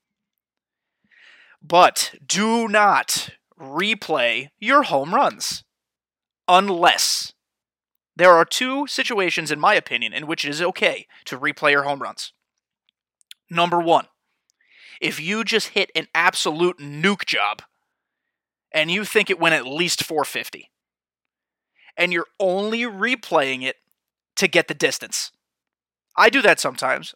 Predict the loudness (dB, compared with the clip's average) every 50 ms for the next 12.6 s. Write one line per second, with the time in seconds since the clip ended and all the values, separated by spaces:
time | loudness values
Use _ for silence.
0 | _ 2 4 4 4 4 2 -2 -4 -2 0 0 2 0 0 -2 -2 -4 -2 -4
1 | -4 -4 -2 0 0 0 0 -2 -4 -6 -6 -4 -4 -4 -2 -2 -4 -8 -4 0
2 | 2 2 2 2 0 0 0 -2 -4 -4 0 2 2 2 0 -2 -4 -2 0 0
3 | 0 0 0 -2 0 2 4 4 4 2 0 -2 -2 2 4 4 4 4 2 -4
4 | -10 -10 -12 -12 -14 -16 -16 _ _ _ _ _ -4 -4 -2 0 0 0 0 2
5 | 2 2 2 2 4 4 4 4 4 2 -2 -10 -10 -8 -8 -6 -6 -6 -6 -8
6 | -8 -8 -8 -10 -12 -14 _ _ _ _ _ _ _ _ _ _ _ -2 0 0
7 | 4 6 6 4 4 4 0 2 2 2 2 2 0 -2 -4 -8 -10 -10 -14 _
8 | _ _ _ _ _ _ _ _ _ _ _ 2 2 4 2 2 2 4 4 4
9 | 4 2 0 0 0 0 -2 -2 -4 -6 -6 0 2 2 2 2 2 2 2 2
10 | 2 0 -4 -4 -4 -4 -4 -4 -4 -2 0 0 0 0 2 0 0 2 2 2
11 | 2 2 2 2 2 2 0 0 0 2 4 4 4 2 0 -2 0 0 -2 -2
12 | -2 -4 -6 -6 -4 -2 2 4 4 4 4 2